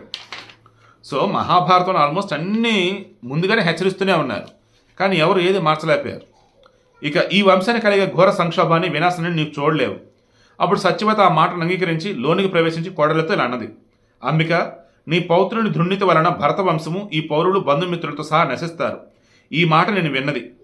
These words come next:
కాబట్టి నీకు ఇష్టమైతే పుత్రశోకంతో బాధపడుతున్న ఈ అంబాలికను తీసుకొని అరణ్యానికి వెళ్తున్నాను. నీకు శుభమోగ్గాక" అని చెప్పేసి అంది.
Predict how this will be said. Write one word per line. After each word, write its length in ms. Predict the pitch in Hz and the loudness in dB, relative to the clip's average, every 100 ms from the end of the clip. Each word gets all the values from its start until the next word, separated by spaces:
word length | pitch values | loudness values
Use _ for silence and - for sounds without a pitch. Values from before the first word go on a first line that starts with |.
| _ _ _ _ | _ _ _ _
కాబట్టి 320 | 170 196 214 | 2 4 2
నీకు 220 | 196 175 | 0 -2
ఇష్టమైతే 360 | 170 202 190 196 | -4 0 0 0
పుత్రశోకంతో 680 | 202 165 196 190 180 170 170 | -4 -4 -4 -2 -2 0 -2
బాధపడుతున్న 600 | 151 151 156 165 165 160 | 2 2 2 -2 -2 -4
ఈ 220 | 156 156 | -2 -2
అంబాలికను 560 | 131 151 175 170 170 156 | 0 2 0 2 -4 -4
తీసుకొని 360 | 151 - 175 | -6 -4 -4
అరణ్యానికి 460 | 151 156 160 156 175 | 0 0 0 0 0
వెళ్తున్నాను. 520 | 131 127 127 107 101 - _ _ _ _ - | -4 -4 -4 -6 -8 -16 _ _ _ _ -2
నీకు 220 | 175 196 | -2 0
శుభమోగ్గాక" 680 | 170 165 175 180 156 143 214 | 0 0 0 0 2 2 2
అని 180 | 175 | 0
చెప్పేసి 300 | 143 147 190 | -2 -4 -4
అంది. 180 | 147 104 | -4 -8